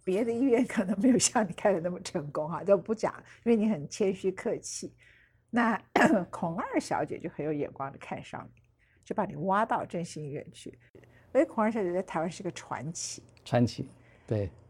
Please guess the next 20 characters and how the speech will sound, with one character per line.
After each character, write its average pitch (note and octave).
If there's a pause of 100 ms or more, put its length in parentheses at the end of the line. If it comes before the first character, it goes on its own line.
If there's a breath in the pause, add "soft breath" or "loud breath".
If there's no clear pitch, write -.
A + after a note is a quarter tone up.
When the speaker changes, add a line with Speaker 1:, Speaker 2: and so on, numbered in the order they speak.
(520)
Speaker 1:
很 -
多 E4
人 B3+
呢， A#3+
就 C4+
只 C4
讲 D#3
说 F#3+
她 F3 (460)
很 E3
骄 G#3+
纵， A#3+ (1080)
女 F3
扮 A#3
男 F3
装 G3+ (240)
哈， - (1300)
然 E3+
后 C4+
呢， A3+